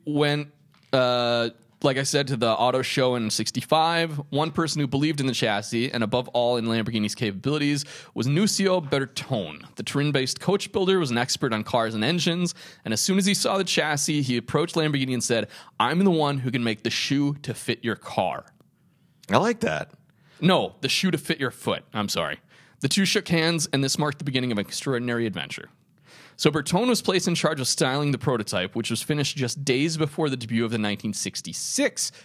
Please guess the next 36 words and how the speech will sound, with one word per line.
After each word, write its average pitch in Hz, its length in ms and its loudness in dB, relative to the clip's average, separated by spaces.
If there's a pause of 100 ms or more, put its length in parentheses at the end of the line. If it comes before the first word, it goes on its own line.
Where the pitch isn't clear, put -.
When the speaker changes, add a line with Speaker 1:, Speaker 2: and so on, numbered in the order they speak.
Speaker 1:
Geneva 104 380 -2
Motor 151 300 0
Show. 90 260 -6 (500)
None 135 160 2
of 202 60 4
the 196 100 0
engineers 160 440 2
had 143 100 0
found 139 260 0
time 131 220 0
to 127 60 -2
check - 280 -2
if 131 140 -8
the 127 180 -2
engine 147 380 0
still - 180 -2
fit - 240 -2
inside 127 300 0
the 104 80 -4
compartment. 127 680 0 (320)
<laughs> 427 80 8 (1120)
But 170 160 6
committed 247 400 6
to 226 80 2
showing 233 380 4
the 196 60 8
car, 196 520 4
they 160 100 2
decided 180 380 2
to 196 60 6
fill 220 200 2
the 208 140 0
engine 185 340 4
bay 175 240 6
with 151 400 0
ballast, 151 540 4